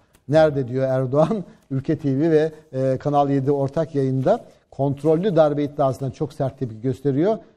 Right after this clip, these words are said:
"Belge varsa elinde açıkla, yargıya ver. Bu yaptığın terbiyesizliktir." diyor Erdoğan.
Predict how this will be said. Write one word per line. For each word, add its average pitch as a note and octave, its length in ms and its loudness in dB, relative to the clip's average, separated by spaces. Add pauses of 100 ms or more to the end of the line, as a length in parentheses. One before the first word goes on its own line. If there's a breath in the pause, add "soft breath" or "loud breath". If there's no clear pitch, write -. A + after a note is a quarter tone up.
(140 loud breath)
"Belge D#3+ 460 2
varsa G3+ 400 2
elinde D#3+ 520 -2 (220)
açıkla, D3+ 600 0
yargıya C#3+ 520 2
ver. A#2 160 -6 (300)
Bu F3+ 120 0
yaptığın G3 520 0 (220)
terbiyesizliktir." C#3+ 960 -2
diyor G#2+ 280 -8
Erdoğan. C3 500 0